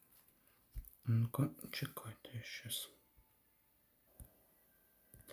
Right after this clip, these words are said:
Так, все добре. Я трошки погрався зі світлом. І тепер можемо приступати. У мене, правда, перед очима, а,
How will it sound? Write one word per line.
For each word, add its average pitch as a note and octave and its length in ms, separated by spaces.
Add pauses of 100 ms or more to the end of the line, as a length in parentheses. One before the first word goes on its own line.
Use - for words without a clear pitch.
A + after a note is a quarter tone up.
(1000)
Так, - 280
все - 180
добре. A#2 400 (240)
Я A2+ 140
трошки C3 420
погрався A#2+ 500
зі C3 80
світлом. B2+ 520 (600)
І B2 340
тепер C#3+ 280
можемо B2 540
приступати. - 720
У - 20
мене, A2+ 200
правда, - 400 (760)
перед C3 320
очима, A#2 580 (1400)
а, - 60